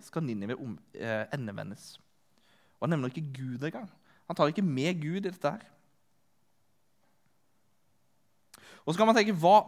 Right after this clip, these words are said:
hva vil Jonah med dette her? Jeg tenker minst mulig. Ehm,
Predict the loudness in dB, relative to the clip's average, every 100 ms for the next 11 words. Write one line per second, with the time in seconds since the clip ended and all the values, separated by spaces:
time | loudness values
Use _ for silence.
0 | 4 4 4 4 4 2 0 -2 -2 -6
1 | -14 -20 _ _ -20 -20 _ _ _ _
2 | -20 _ _ 4 4 2 2 0 0 -2
3 | -4 -8 -16 -14 -6 -4 -4 -8 -14 -16
4 | _ _ _ _ _ _ _ _ _ _
5 | _ _ _ _ _ _ _ _ _ _
6 | _ -8 -6 -8 -10